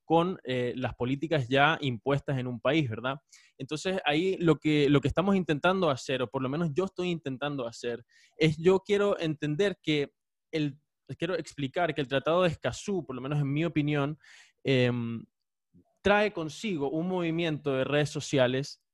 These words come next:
que, eh, a mi parecer, sobreestima su urgencia,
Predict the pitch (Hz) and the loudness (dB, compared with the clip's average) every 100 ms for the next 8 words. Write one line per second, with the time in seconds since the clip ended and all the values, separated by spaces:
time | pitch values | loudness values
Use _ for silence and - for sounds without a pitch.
0 | _ _ - 151 180 208 - _ 135 135 | _ _ -2 0 0 -2 -8 _ 0 2
1 | 127 - _ _ _ _ _ - 143 151 | 0 -4 _ _ _ _ _ -6 0 2
2 | 151 143 - 185 190 - 196 175 170 151 | 2 2 2 0 0 -6 -2 0 2 2
3 | 131 - 220 226 226 202 - 156 139 - | -2 -4 -4 -2 -4 -6 -2 0 0 0
4 | 139 113 - | -2 -2 -14